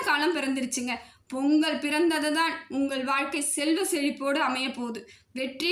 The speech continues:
வெற்றி, வெற்றின்னுட்டே இந்த மூணு ராசிக்காரர்களும் வெற்றியை கொண்டாடக்கூடிய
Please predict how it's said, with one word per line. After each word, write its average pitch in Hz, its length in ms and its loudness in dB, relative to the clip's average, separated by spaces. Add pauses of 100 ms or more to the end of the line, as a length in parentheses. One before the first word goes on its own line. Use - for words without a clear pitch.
வெற்றி, 285 280 -2 (100)
வெற்றின்னுட்டே 269 600 0 (140)
இந்த 277 140 2 (100)
மூணு 415 320 2 (120)
ராசிக்காரர்களும் 311 1000 0
வெற்றியை 311 460 0
கொண்டாடக்கூடிய 311 800 0